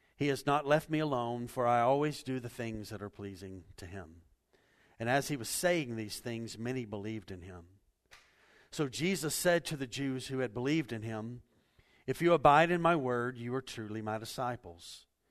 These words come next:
and you will know the truth, and the truth will set you free." And they answered him, "We are offspring of Abraham and have never been enslaved to anyone. How is it that you say you will become free?" And Jesus answered them, "Truly I say to you,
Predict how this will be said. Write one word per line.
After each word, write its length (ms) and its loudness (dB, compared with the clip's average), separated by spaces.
and 140 -4
you 100 -4
will 120 -2
know 200 0
the 100 -4
truth, 540 -8
and 160 -6
the 60 -8
truth 320 -10
will 80 -14
set 200 -10
you 120 -12
free." 480 -10
And 100 -6
they 180 2
answered 280 -2
him, 400 -6
"We 200 0
are 100 4
offspring 500 2
of 120 4
Abraham 720 0
and 120 -4
have 160 -4
never 340 4
been 180 -2
enslaved 540 -6
to 100 -10
anyone. 540 -10
How 260 4
is 120 2
it 140 -2
that 80 -8
you 100 -6
say 560 0
you 160 -6
will 140 -6
become 340 -4
free?" 520 -6
And 100 -12
Jesus 360 -8
answered 340 -6
them, 180 -6
"Truly 420 -2
I 200 -2
say 320 -6
to 140 -14
you, 380 -10